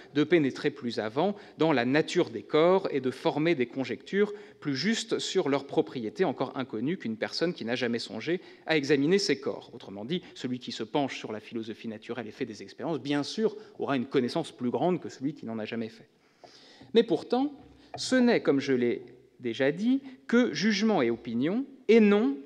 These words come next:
connaissance et certitude. Not knowledge and certainty. Cette voie d'acquérir de la connaissance sur le sujet des substances et de l'augmenter par le seul secours de l'expérience et de l'histoire,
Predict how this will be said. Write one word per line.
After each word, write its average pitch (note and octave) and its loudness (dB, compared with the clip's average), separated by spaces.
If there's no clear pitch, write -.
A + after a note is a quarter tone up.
connaissance G3 4
et D#3 -2
certitude. - -8
Not G3 0
knowledge D3+ 0
and D3+ -4
certainty. B2+ -8
Cette G3 0
voie F3+ 2
d'acquérir C#3+ 0
de B2 -4
la G#2+ -2
connaissance C3 -4
sur - -4
le A#2+ -6
sujet B2+ -4
des G#2+ -6
substances A#3 -4
et C#3+ 4
de C3 0
l'augmenter B2 -2
par C3 0
le B2 -2
seul B2 -2
secours D3+ -2
de A#2 -2
l'expérience B2 -6
et B2+ -10
de A#2 -6
l'histoire, E3 -4